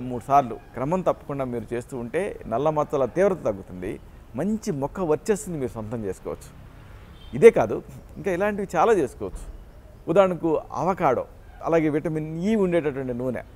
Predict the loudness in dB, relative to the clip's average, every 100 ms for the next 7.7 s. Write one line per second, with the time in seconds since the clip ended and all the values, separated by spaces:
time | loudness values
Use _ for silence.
0 | -20 -20 -20 -20 -12 -6 -2 -2 2 4
1 | 6 4 0 -8 -20 -20 -20 -20 -18 -18
2 | -4 2 4 4 2 -4 -20 -20 -20 -20
3 | -20 -8 2 4 6 4 2 2 -2 0
4 | 0 2 2 2 2 2 0 -16 -20 -20
5 | -20 -20 -20 -20 -4 -2 0 -2 -2 -6
6 | -8 -20 -20 -4 2 4 4 2 0 2
7 | 2 4 2 0 0 -6 -12